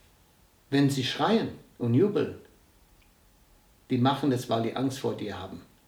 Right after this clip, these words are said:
Das musst du dir merken. Die Angst vor dir haben. Die versuchen, dich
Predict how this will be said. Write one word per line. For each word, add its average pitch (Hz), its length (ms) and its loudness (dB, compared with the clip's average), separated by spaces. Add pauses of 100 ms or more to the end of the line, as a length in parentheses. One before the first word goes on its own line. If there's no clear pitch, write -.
(380)
Das 120 180 -8
musst 139 220 -2
du 127 40 -8
dir 123 120 -2
merken. 123 340 -2 (600)
Die - 180 -2
Angst 139 300 0
vor 117 120 0
dir 104 240 -6
haben. 95 240 -14 (300)
Die 120 100 0
versuchen, 135 500 -4
dich - 360 -2